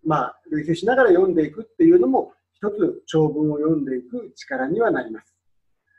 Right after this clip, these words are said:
ただ、ね、単語がわかんない単語があまりに多かったら、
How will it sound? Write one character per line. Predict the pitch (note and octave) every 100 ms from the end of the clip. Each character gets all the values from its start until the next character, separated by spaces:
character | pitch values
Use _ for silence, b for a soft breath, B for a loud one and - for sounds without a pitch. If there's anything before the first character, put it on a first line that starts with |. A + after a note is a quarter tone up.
| _
た | A3
だ、 | - - - - _ _ _ _ _ _ -
ね、 | C#3+ F#3 F#3 - _
単 | D#3+ F3
語 | F#3+
が | G#3
わ | F3+
か | F3 A3+
ん |
な | A3
い | F3
単 | C#3+
語 | C#3+
が | C#3 B2+
あ |
ま | C#3+ G#3
り | A#3+
に |
多 | F#3+ E3
か | C#3
っ |
た |
ら、 | C3+